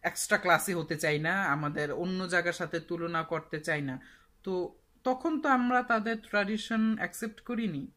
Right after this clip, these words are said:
তো এখনো কেন তাদের ট্র্যাডিশন আমরা চালিয়ে যাচ্ছি? এটা মানে আজব। যদি আপনারা জেনে থাকেন, প্লিজ, এটা কি for tradition নাকি এটা অন্য আরও কিছু? কারণ আমার, আহ, মানে আমার জানা নেই, আমার জ্ঞানের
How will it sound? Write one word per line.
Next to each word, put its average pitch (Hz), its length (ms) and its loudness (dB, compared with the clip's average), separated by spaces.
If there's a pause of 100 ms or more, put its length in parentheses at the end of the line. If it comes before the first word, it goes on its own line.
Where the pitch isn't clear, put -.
(360)
তো - 160 -8
এখনো 294 680 -2
কেন 277 340 -2
তাদের 233 580 -4
ট্র্যাডিশন 220 760 -2
আমরা 214 280 0
চালিয়ে 214 340 0
যাচ্ছি? 208 380 -6
এটা 233 280 -6 (480)
মানে 392 300 -6 (120)
আজব। 214 680 6 (1300)
যদি 190 220 0
আপনারা 196 340 4
জেনে 208 240 2
থাকেন, 247 340 2
প্লিজ, 254 680 2
এটা 185 200 -4
কি 202 240 -4 (200)
for 180 100 2 (160)
tradition 247 500 4
নাকি 185 320 0
এটা 196 180 0
অন্য 185 340 0
আরও 196 160 6
কিছু? 277 360 -4
কারণ 190 300 0
আমার, 185 540 0
আহ, 156 240 0
মানে 202 340 -2
আমার 196 240 2
জানা 180 280 4
নেই, 170 180 -4
আমার 156 300 0
জ্ঞানের 165 360 -2